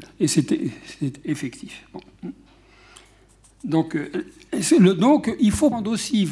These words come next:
euh, Freud, qui date, oui, qui date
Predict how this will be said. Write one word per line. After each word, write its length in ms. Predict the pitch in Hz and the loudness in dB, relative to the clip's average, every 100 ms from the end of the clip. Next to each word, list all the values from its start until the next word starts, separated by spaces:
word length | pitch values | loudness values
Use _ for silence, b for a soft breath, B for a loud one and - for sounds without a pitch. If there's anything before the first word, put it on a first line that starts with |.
| - | 0
euh, 120 | 170 | 0
Freud, 600 | 139 - 214 262 277 233 - B B B _ _ _ - | 2 2 2 2 2 0 -4 B B B _ _ _ -4
qui 440 | - 208 180 - 247 - 175 | 4 6 4 0 -10 -8 -6
date, 540 | 127 175 240 - - | 0 2 0 -4 -6
oui, 420 | 180 233 254 - - | 4 6 6 2 -6
qui 100 | 156 | -2
date 320 | 139 185 185 | 2 0 0